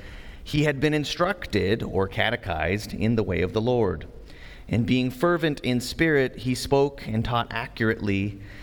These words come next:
the things concerning Jesus, though he knew only the baptism of John." So oftentimes when we look at catechism, uh, what are some questions that pop up? Like,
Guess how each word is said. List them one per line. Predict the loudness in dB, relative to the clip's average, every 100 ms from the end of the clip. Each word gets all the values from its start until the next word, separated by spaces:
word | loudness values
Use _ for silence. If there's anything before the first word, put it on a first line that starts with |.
| -14 -2
the | 0
things | 2 2 0 0
concerning | -2 0 2 2
Jesus, | 0 -2 2 2 2 -2 -8 -10 -16 -18 -18 -18 -16 -10
though | 2 4
he | 4 2
knew | 2 4
only | 2 2
the | 0
baptism | -2 -4 -4 -2 -2
of | 0
John." | 0 0 -6 -10 -12 -12 -14 -16 -16 -18 -18 -16 -16 -12
So | 2 4 4 2 0
oftentimes | 0 0 -2 2 2 2 2 0
when | 2
we | 2
look | 2 2
at | -2 -4
catechism, | -6 -2 -2 -2 -2 -2 -2 -4 -8 -14 -16 -16 -4
uh, | 2 4 4
what | 2
are | 0
some | -4
questions | 2 2 2 -2 -2 -4
that | -4
pop | -4 -2 -6
up? | -6 -10 -8 -2
Like, | -2 -4